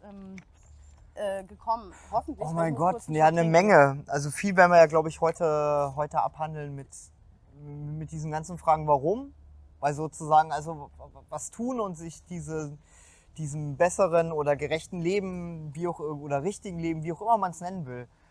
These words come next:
Speaker 2: äh, sich dem anzunähern, ist ja auch nicht so ein Selbstzweck. Wir sind ja auch beim letzten Mal eigentlich auch so ein bisschen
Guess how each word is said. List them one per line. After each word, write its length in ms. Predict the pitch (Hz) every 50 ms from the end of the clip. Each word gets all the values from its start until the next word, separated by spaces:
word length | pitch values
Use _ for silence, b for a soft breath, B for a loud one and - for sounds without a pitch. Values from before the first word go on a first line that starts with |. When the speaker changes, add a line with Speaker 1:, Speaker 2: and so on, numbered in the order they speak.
| b b
Speaker 2:
äh, 200 | - 131 131 131
sich 180 | 123 139 143 -
dem 160 | - 151 139
anzunähern, 600 | 107 156 180 180 - 196 175 175 175 170 170 170
ist 180 | 170 147 - -
ja 100 | 180 151
auch 140 | 113 147 170
nicht 160 | 170 165 147
so 100 | 160 160
ein 80 | 151 135
Selbstzweck. 560 | 139 131 123 - - - - 107 - - _ b b b b b -
Wir 100 | 113 120
sind 180 | 117 135 139 139
ja 80 | 143
auch 100 | 127 139 -
beim 220 | - 139 135 139
letzten 400 | 139 139 147 147 - - - 160
Mal 200 | 151 147 147 147 131
eigentlich 260 | 117 143 147 - 127
auch 140 | 107 139 135
so 140 | - 156
ein 100 | 143 139
bisschen 720 | 127 143 135 - - - 139 131 131 131 131 127 127 127 123